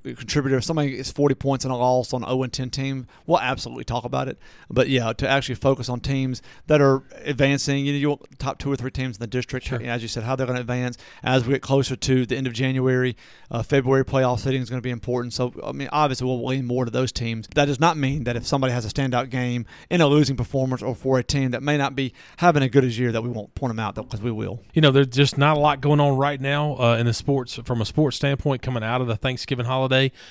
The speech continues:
Speaker 2: uh, but hopefully some things will start to kinda, uh, get going. Basketball is, is rolling now,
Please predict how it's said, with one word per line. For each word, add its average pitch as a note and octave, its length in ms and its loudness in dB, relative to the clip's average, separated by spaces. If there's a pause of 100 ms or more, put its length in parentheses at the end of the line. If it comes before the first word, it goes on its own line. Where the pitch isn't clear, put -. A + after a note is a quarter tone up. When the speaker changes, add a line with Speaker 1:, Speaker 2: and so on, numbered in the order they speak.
(140)
Speaker 2:
uh, A2 200 0
but G#2 160 -2
hopefully B2+ 320 0
some A2 180 -4
things A#2 220 -2
will A2 80 -2
start A2+ 260 -2
to G#2 80 -6
kinda, G#2+ 440 -4 (260)
uh, G#2+ 180 -4
get A#2+ 200 -4
going. B2+ 280 2
Basketball B2 560 0
is, A#2+ 340 0
is A2 220 -2
rolling C3+ 380 6
now, C#3 300 -2